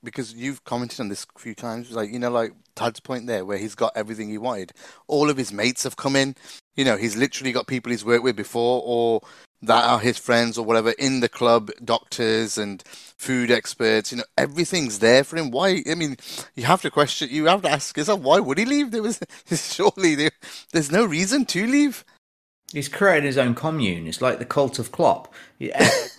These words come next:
Speaker 2: <laughs> it's, it's everybody at, at Kirkby are Klopp disciples. Plus, what,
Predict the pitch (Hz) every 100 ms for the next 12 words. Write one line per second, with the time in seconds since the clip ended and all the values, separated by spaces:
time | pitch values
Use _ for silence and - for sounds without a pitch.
0 | 156 - - _ _ _ - 147 - -
1 | 151 - 170 - 165 135 139 127 101 -
2 | 113 110 - - 117 - 139 135 127 98
3 | 92 98 101 98 98 - 123 110 - 107
4 | - 110 110 101 85 90 - - - -
5 | - _ _ _ - 277 226 139 - -
6 | - _ _ 220 214